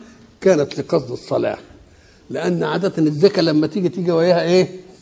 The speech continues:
تيجي وياها الصلاة. كلمة "تتجافى" يعني تترك، والترك،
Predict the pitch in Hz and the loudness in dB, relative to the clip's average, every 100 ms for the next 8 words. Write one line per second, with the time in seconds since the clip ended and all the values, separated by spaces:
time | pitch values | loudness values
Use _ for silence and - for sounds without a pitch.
0 | - - - - - - - 170 156 175 | -20 -20 -20 -20 -20 -4 0 2 4 6
1 | 147 - 127 107 - - - - - 185 | 4 0 -6 -6 -12 -20 -20 -20 -12 0
2 | 262 240 - - 185 180 175 240 233 226 | 4 4 2 2 4 4 8 6 6 0
3 | - - - - - - _ _ _ - | -2 -12 -20 -20 -20 -20 _ _ _ -20
4 | _ - - 175 156 - 160 - 123 - | _ -20 -6 -2 -2 2 2 2 -10 -10
5 | - - - _ _ _ _ _ _ _ | -16 -20 -20 _ _ _ _ _ _ _
6 | _ _ _ _ _ _ _ _ _ - | _ _ _ _ _ _ _ _ _ -8
7 | 135 151 - - 262 | 0 0 2 2 2